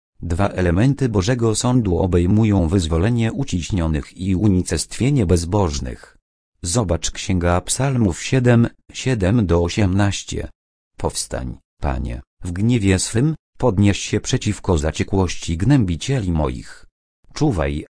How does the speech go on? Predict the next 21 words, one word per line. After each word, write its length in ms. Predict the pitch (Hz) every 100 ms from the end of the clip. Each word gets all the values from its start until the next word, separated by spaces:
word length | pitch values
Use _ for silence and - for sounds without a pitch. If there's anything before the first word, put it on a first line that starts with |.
| _ -
Boże 340 | 98 117 85
mój, 340 | 73 73 139 - _
Ty 200 | - 110
zarządziłeś 800 | 82 71 80 82 85 117 92 - -
sąd. 540 | - 60 62 - - - _ _ _ -
Rzesza 360 | 90 85 -
ludów 420 | 82 101 85 71 -
niech 280 | 101 98 -
Cię 220 | - 87
otoczy, 480 | 80 113 101 - 82 - _
a 120 | - 90
Ty 160 | 120
siądź 380 | - 160 127 -
ponad 380 | 85 71 69 -
nią 300 | 92 85 90
na 160 | 117 135
wysokości. 800 | 101 - 95 107 - - - - _ _ _ _ -
Pan 260 | 95 85
sądzić 520 | - 147 127 85 -
będzie 440 | 80 98 101 87 90
ludy. 360 | 82 69 60